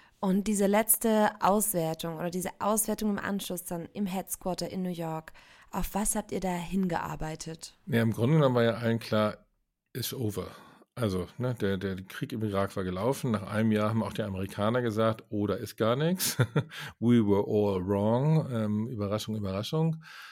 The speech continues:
Speaker 2: Ähm, und es war eigentlich nur noch warten auf den Beschluss des U-N-Sicherheitsrates, irgendwie, dass sie aufgelöst werden. Und diese Zeit wurde genutzt, um einerseits diese Lessons learned zu erarbeiten. Was können wir beim nächsten Mal besser machen?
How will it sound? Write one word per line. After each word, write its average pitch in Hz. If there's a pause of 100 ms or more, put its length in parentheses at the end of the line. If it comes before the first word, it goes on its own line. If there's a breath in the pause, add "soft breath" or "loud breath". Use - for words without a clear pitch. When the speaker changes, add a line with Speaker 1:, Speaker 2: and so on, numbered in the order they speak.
(140 loud breath)
Speaker 2:
Ähm, 120
und 113
es -
war 98
eigentlich 110
nur 110
noch 98
warten 101
auf 104
den 110
Beschluss 101
des -
U-N-Sicherheitsrates, 101
irgendwie, 98
dass 92
sie -
aufgelöst 90
werden. 95
Und 110
diese 104
Zeit 101
wurde 101
genutzt, 107
um 110
einerseits 110
diese 101
Lessons 98
learned 98
zu -
erarbeiten. 139 (360 loud breath)
Was -
können 113
wir 104
beim 98
nächsten 98
Mal 90
besser 104
machen? 135